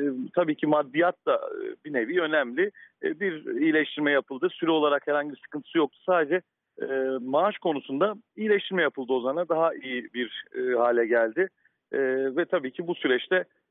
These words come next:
e, bugüne denk geldi ve resmi açıklamada geldi. Fenerbahçe iki bin yirmi dört yılına kadar Ozan Tufan'la yeni sözleşmeyi imzaladı. Hayırlı uğurlu olsun diyelim. E, sezonun aslında iki, yeni se-, ara transfer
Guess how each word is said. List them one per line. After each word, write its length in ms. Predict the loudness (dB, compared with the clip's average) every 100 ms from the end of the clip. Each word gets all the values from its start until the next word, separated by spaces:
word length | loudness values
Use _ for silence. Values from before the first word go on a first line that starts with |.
| _ -6
e, 280 | -2 0
bugüne 280 | 0 0 2
denk 200 | 0 0
geldi 260 | 2 2 2
ve 60 |
resmi 320 | 0 -2 -2 -4
açıklamada 460 | -4 -4 -2 0
geldi. 340 | 2 2 0 -4 -8 -4
Fenerbahçe 540 | 0 2 2 0 -4
iki 160 | -8 -6
bin 240 | -6 -6
yirmi 240 | -6 -4 2
dört 160 | 0 0 -4
yılına 220 | 0 0
kadar 260 | 0 2
Ozan 280 | 2 2 0
Tufan'la 960 | -2 -6 -2 -2 -6 _ _ -2 0 0
yeni 260 | 0 -2
sözleşmeyi 540 | 0 0 0 -2 -4 -2
imzaladı. 360 | 2 2 2
Hayırlı 240 | 2 2 2
uğurlu 140 | 4
olsun 260 | 2 0 0
diyelim. 260 | 2 0 -8 -18 -14 -2
E, 180 | 0 2
sezonun 480 | 2 2 2 0 -4 -2
aslında 300 | -2 -2 -8
iki, 160 | -4
yeni 320 | -4 2 2
se-, 320 | 2 0 2 2
ara 220 | 2 0
transfer 500 | 2 0 0 -2